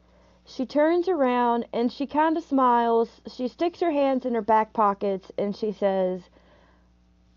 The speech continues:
"I don't work here." At which point the police are like, "Yeah, we know you don't work here,"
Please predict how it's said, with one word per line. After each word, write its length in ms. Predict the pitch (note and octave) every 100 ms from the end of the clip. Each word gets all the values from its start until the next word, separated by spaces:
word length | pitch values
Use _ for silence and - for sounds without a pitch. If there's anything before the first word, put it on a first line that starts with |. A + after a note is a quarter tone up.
| _ _ _
"I 100 | A#3
don't 200 | A#3+ A3
work 260 | F#3+ F3 F3
here." 320 | - - - - _ _ _ _ _ _ _ _ _ _ _ _ -
At 240 | C4 C4
which 300 | C4 F#4 -
point 340 | - F4+ D#4 B3
the 100 | D4
police 540 | - C#4+ D4+ F4 F4
are 100 | D4
like, 280 | C#4 C4 B3
"Yeah, 540 | A#3+ D#4 D#4 D4+ D4+ D4 - - - - -
we 300 | D4+ F4+ F4
know 220 | D#4 C#4
you 180 | A3 A3
don't 260 | G3+ F#3
work 300 | F#3 F3 F3
here," 480 | - G3 F3 E3+